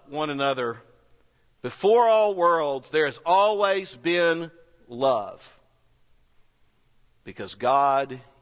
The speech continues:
is love. Father, Son, and Holy Spirit before all worlds.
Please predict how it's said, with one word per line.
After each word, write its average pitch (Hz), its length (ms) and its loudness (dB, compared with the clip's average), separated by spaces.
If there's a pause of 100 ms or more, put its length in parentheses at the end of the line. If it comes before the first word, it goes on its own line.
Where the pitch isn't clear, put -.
is 131 400 -2
love. 85 680 -14 (460)
Father, 123 680 -2 (260)
Son, 147 680 -4
and 107 120 -16
Holy 147 360 -4
Spirit - 580 -18 (1160)
before 123 480 -4
all 117 300 0
worlds. 95 680 -14